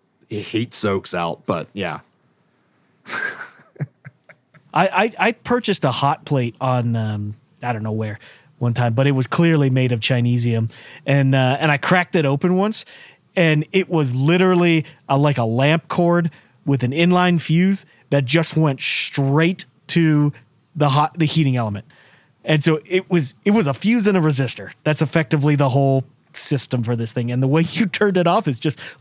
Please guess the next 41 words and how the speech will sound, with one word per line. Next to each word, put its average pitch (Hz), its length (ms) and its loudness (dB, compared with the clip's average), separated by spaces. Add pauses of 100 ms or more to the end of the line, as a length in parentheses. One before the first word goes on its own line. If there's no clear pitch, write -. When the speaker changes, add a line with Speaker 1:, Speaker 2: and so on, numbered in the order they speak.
Speaker 2:
unplug 165 480 2
it 170 100 -2
from 160 200 0
the 156 60 2
wall. 113 300 -2
You 127 160 0
get 135 180 0
one 147 520 0 (100)
heat 147 380 -4 (720)
to 147 260 0
setting, 123 420 0
and 120 200 -4
that 123 100 -2
was 127 200 -2
hot, - 580 -6 (400)
real 139 420 2
hot. 131 240 0
Speaker 1:
At 120 60 -2
least 165 280 -2
it, 165 160 0 (640)
at 131 60 0
least 160 220 0
it 156 60 0
had 135 160 2
a 101 60 -2
fuse. 98 640 -4 (220)
Speaker 2:
Yeah, 208 280 2
exactly. 160 340 -2
Right, 139 280 0
right, 117 440 -8 (280)
right. - 120 -2 (320)
Speaker 1:
<laughs> - 320 -6 (800)
All 147 60 2
right, 165 100 -4
and 165 80 0
then 170 100 2
we 185 120 0
have 165 580 0
another 156 340 0
comment, 147 800 -4
and 117 220 -4